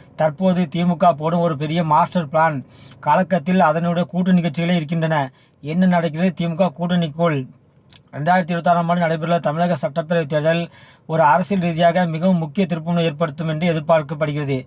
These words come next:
இந்த நிலையில் ஆளுங்கட்சியான திமுக தனது தேர்தல் வியூகங்களை தீவிரமாக அதற்கேற்ப வடிவமைத்து வருகிறது. அ தி மு க மீண்டும் ஆட்சிக்கு வருவதை தடுப்பதே இந்த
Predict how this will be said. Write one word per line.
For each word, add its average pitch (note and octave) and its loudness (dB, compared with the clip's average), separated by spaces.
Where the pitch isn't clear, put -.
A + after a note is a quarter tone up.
இந்த D#3+ -2
நிலையில் F3 4
ஆளுங்கட்சியான E3+ 2
திமுக E3 -2
தனது D#3 -2
தேர்தல் F3 0
வியூகங்களை E3 0
தீவிரமாக E3+ 2
அதற்கேற்ப D#3+ -2
வடிவமைத்து D#3+ -2
வருகிறது. D3+ -2
அ E3 4
தி G3 -2
மு F#3 6
க F#3 4
மீண்டும் F3+ 2
ஆட்சிக்கு E3+ 0
வருவதை F3 2
தடுப்பதே D#3+ -2
இந்த E3+ 0